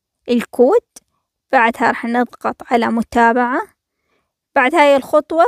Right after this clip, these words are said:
رح يطلب منا كتابة كلمة سر جديدة، رح نكتب كلمة السر الجديدة بدون الحاجة لكلمة السر القديمة.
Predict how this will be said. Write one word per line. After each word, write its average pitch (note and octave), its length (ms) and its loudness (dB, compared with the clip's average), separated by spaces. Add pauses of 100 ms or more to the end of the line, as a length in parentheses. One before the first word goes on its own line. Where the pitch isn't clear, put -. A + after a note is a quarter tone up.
(120)
رح D4 180 -6
يطلب C4 340 0
منا D#4+ 580 -4 (160)
كتابة B3+ 380 0 (100)
كلمة A3 320 -8
سر A#3+ 240 -4
جديدة، C4+ 640 -4
رح - 120 -10
نكتب - 420 -14
كلمة A#3 300 -6
السر A#3+ 320 -4
الجديدة C4 720 -4 (400)
بدون E4 240 2
الحاجة B3 380 -4
لكلمة A3+ 480 -6
السر A3 520 -6
القديمة. - 500 -10